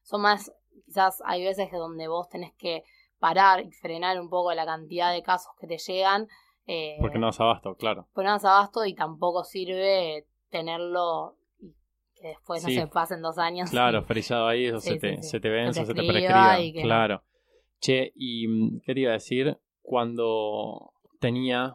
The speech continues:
Speaker 2: un, un jefe en un estudio jurídico en el que trabajé, uno de estos estudios grandes, que me decía, "Para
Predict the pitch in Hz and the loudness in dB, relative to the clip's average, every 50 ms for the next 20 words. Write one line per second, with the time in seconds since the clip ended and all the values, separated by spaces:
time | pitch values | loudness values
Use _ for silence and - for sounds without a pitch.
0 | - _ - 127 123 123 120 120 117 117 113 110 107 107 104 110 110 123 117 107 | -12 _ -14 -12 -10 -10 -10 -10 -10 -10 -12 -12 -12 -12 -12 -12 -10 -10 -10 -4
1 | - 131 123 - - 113 107 104 107 107 110 - - 117 113 - - 117 113 117 | -2 -2 0 0 0 -2 -2 -4 -4 -6 -8 -6 -4 -6 -6 -6 -6 -6 -4 -4
2 | 117 110 107 104 101 - 101 101 98 - - 117 110 107 104 104 101 90 - 110 | -4 -4 -6 -6 -6 -4 -2 -2 -2 -4 -4 -6 -6 -6 -8 -10 -12 -12 -12 -14
3 | 98 92 - 107 110 104 113 113 113 113 120 117 - - 113 107 104 95 117 113 | -12 -8 -6 -4 -4 -2 -2 -2 -2 -4 -6 -8 -10 -10 -10 -10 -8 -6 -6 -6
4 | 110 - _ - 117 117 113 113 110 110 110 107 | -6 -4 _ -2 0 2 2 0 0 -2 -4 -6